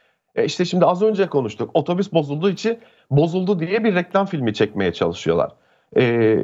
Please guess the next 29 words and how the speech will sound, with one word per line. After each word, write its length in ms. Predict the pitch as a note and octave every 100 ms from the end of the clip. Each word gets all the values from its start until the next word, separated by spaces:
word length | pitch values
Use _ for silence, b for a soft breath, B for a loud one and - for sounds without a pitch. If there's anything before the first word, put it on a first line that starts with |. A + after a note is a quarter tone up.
| D#2
geçen 400 | C#3 D3 F#3 F3+
gün 100 | E3+
yine 200 | F3+ G3
konuştuk. 520 | E3+ C#3+ A2+ - G#2+
Yani 200 | G#2+ G2+ -
sosyal 420 | - C3+ C#3 F3
medyada 300 | E3+ E3 E3+
yine 180 | E3+ E3
montaj 480 | E3 D3+ D3 F3 D#3+
videolar 420 | D#3 F3 F3+ E3
dönmeye 400 | D#3+ A#2+ A2+ G#2
başladı. 500 | F#2+ - G2 F2+ - b b b -
Terörün 420 | D#3 E3+ F3+ F3+
adayı 480 | D3+ C#3 C#3+ F#3+ D3+
de-, 280 | C#3 C#3 B2
diye 180 | D3 F3+
bir 100 | F3+
takım 260 | C#3+ F#3
ifadeler 540 | D3+ D3 C#3 C#3+ D#3+ D#3+ - _ _ _
kullanılıyor 580 | - C3 B2+ A2+ A2+ A2
C 160 | A2+
H 80 | G#2+
P'li 160 | A2+ G#2+
adaylar 400 | G2+ G#2 F#2+ F2
için. 320 | - G#3+ A3 b b b b -
Yani, 320 | D#3 E3 D3+ _ _ _ -
e, 600 | C3+ C3 D3+ - - -
ak 320 | - - G#3 F#3+
Parti 560 | E3 - F3 F3 F3+